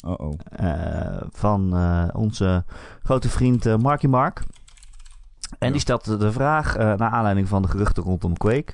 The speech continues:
Speaker 2: Ja, het zijn inmiddels geen geruchten meer, maar goed. "Van welke jaren negentig shooter, waarvan we het laatste decennium niets meer hebben gehoord, moet er nog meer een nieuw deel komen?"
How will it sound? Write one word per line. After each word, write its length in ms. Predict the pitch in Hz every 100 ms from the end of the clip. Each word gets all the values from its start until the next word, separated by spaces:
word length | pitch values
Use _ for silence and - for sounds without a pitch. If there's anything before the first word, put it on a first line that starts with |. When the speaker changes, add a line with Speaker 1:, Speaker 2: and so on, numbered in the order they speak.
| -
Speaker 2:
Ja, 100 | 104
het 100 | 73
zijn 140 | - 82
inmiddels 300 | 80 82 -
geen 160 | 82
geruchten 340 | - 87 87 85
meer, 160 | 90 101
maar 100 | 101
goed. 240 | 123 - - - - -
"Van 160 | - 127
welke 200 | 160 190
jaren 280 | 165 180 165
negentig 340 | 196 - 180
shooter, 520 | - 262 269 233 - -
waarvan 280 | - 170 156
we 60 |
het 100 | 139
laatste 280 | 143 135 -
decennium 440 | 117 - 123 117 110
niets 240 | 127 -
meer 80 | 113
hebben 180 | 113 -
gehoord, 420 | 92 120 156 -
moet 220 | 120 175
er 140 | - 120
nog 160 | 123
meer 240 | 117 247 175
een 100 | 143
nieuw 220 | 135 110
deel 280 | 110 104 95
komen?" 480 | 110 95 87 87